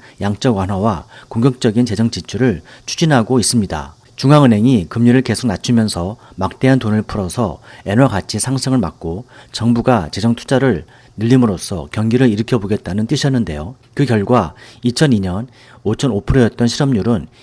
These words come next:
이점사 프로로 내려가 이십육 년 만에 최저치를 달성했습니다. 이에 아베 정부는 경제 지표에 대한 자신감으로 대외 강경 노선을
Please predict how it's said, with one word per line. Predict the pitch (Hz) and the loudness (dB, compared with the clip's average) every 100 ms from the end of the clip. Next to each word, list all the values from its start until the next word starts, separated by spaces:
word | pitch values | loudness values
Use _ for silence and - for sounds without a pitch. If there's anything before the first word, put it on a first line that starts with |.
| - | -10
이점사 | 117 113 139 131 92 | -8 0 0 0 -4
프로로 | - 113 101 | -2 0 0
내려가 | 107 90 90 76 90 - - - | -2 -4 -4 -6 -10 -14 -20 -8
이십육 | 117 139 107 | -2 0 2
년 | 107 120 | 2 2
만에 | 92 95 101 - - - - | 2 -2 -4 -8 -18 -20 -6
최저치를 | 156 127 - 117 | 2 2 2 -4
달성했습니다. | 117 92 123 117 - 90 80 73 - _ _ | -2 -2 0 0 0 -6 -8 -14 -16 _ _
이에 | 120 135 127 78 | 2 6 6 2
아베 | - 104 | -2 4
정부는 | 139 117 95 127 87 - - - | 4 4 2 0 0 -6 -20 -6
경제 | 110 123 | 0 0
지표에 | 131 - 143 139 | 0 0 2 4
대한 | 117 107 | 2 0
자신감으로 | 120 87 120 117 113 90 87 123 _ - | 0 -2 0 2 2 0 -6 -8 _ -18
대외 | - 104 123 | -4 2 2
강경 | 101 104 120 | 2 0 0
노선을 | 98 87 101 127 82 | 0 -2 0 0 0